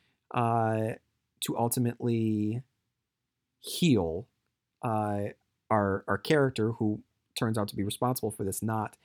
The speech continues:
um, in the end. Um, and I think that that is, it is, we're bookended here by, by, by a father losing a child. And I think that, that that's so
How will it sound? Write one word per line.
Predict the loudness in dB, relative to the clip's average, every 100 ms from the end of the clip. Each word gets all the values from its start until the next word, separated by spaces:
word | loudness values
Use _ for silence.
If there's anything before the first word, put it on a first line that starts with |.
| -20 _ -6
um, | -2 -2 -2
in | -2
the | 0 0
end. | -2 -4 -10 _ _ -6
Um, | -2 -2 -2 -4 2
and | 2
I |
think | 4 2 2
that | 2
that | 2 4
is, | 2 -2 -6
it | -4 -2
is, | -2 -6 -12 _ _ _ _ _ _ _ _ _ _ _ _
we're | 0 2 4 4
bookended | 4 6 2 2
here | 0 -4 -4 -4 -8 _ _ _
by, | 0 2 0 0
by, | 0 2 2 -2 _ _ _ _ _ _ _ _ _ _
by | 0
a | 0
father | 2 4 6 4
losing | 2 -2 -4
a | -8
child. | -8 -8 -10 -4
And | 0
I | 2
think | 2 2
that, | 2
that | 0 0
that's | -2 -2 -4 -8 -10 -14 _
so | -6 2 6 8 8 8 6